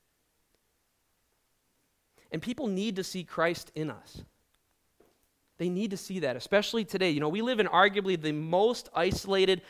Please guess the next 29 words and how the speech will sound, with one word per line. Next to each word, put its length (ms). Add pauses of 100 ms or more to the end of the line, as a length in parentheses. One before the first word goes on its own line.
(140)
most 280
relationally 640
deficient 520
culture 500 (380)
ever. 360 (840)
People 340
are 140
obsessed 580
with 80
their 100
devices, 680 (240)
their 120
pets. 680 (560)
They, 160
you 80
know, 60
have 160
no 240
clue 560
how 240
to, 100
bu-, 200
and 120
that's, 160
I'm 60
not 160
knocking 400
those 180
things, 180